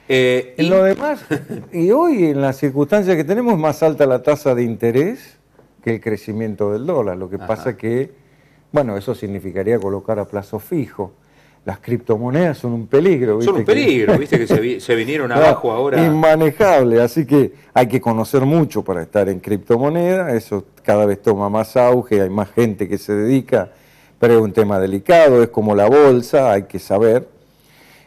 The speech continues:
Speaker 2: Este, y bueno, y después, eh, si, si lo que vos querés hacer es similar a, a ahorrar en ladrillo, en oro, que son las cosas,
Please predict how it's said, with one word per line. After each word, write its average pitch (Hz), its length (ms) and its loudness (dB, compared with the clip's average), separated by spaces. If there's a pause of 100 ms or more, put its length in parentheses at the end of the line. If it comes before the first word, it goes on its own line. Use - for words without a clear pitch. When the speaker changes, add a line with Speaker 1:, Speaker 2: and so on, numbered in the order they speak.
(140)
Speaker 2:
Este, 104 800 2
y 165 140 2
bueno, 302 240 -2
y 160 40 -2
después, 240 520 -2
eh, 123 140 -6
si, 110 480 -10 (340)
si - 160 -8
lo 120 140 2
que 123 80 -2
vos 147 240 2
querés 131 300 0
hacer 127 420 0
es 123 200 -2
similar 127 560 0
a, 104 300 -2 (480)
a 101 180 -4
ahorrar 131 420 -2
en 123 160 -4
ladrillo, 123 1080 0
en 113 300 -2
oro, 139 600 2
que 113 100 -2
son 123 220 -4
las 113 120 -6
cosas, 120 440 -2